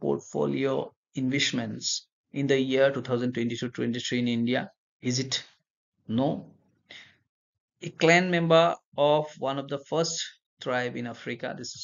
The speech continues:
also not true। This is true। A member of a city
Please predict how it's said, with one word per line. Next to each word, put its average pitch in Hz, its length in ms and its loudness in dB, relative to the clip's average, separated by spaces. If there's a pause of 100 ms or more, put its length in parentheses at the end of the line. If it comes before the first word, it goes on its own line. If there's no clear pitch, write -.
also - 180 -16 (100)
not 117 180 -14
true। 214 240 -2 (580)
This 147 120 -4
is 165 180 0
true। 147 220 -2 (320)
A 135 40 -4 (160)
member 139 300 0 (220)
of 123 100 -4 (840)
a 143 60 0
city 247 400 2